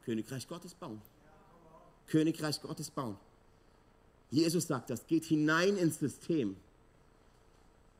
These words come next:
Und er sendet euch und er sendet uns, dahin hineinzugehen, ins Pol-, ins Politik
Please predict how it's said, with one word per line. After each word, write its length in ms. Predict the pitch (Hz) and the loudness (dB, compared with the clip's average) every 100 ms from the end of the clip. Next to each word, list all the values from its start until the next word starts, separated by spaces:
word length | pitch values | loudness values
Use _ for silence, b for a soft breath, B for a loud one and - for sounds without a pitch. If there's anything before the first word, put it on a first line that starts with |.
| - - - - - | -20 -20 -20 -10 2
Und 140 | 135 | 4
er 80 | 127 | 4
sendet 420 | 131 147 156 147 | 4 6 6 4
euch 240 | 139 135 | 2 2
und 60 | 123 | 2
er 80 | 113 | -2
sendet 400 | - 139 139 131 | 0 0 0 0
uns, 220 | 135 113 - - - - - - - - | -4 -4 -8 -20 -20 -20 -20 -20 -16 -4
dahin 380 | 120 120 120 113 B B | 0 2 0 -4 B B
hineinzugehen, 560 | - 120 123 120 110 113 | 0 2 2 -2 -2 0
ins 120 | 110 | 0
Pol-, 220 | - 190 | 4 4
ins 260 | 180 147 147 | 4 -2 -2
Politik 500 | - 175 190 156 - | 0 0 0 -4 -8